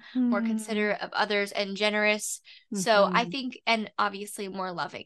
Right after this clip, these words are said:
Speaker 1: So I think that's where that comes in, and he becomes more well-rounded.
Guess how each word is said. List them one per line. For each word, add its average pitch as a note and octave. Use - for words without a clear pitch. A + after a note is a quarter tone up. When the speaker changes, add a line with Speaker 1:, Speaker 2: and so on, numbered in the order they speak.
Speaker 1:
So -
I A#3+
think A#3+
that's A#3
where G#3+
that G#3
comes A3
in, G#3
and A#3
he A#3+
becomes A3
more G3+
well-rounded. G3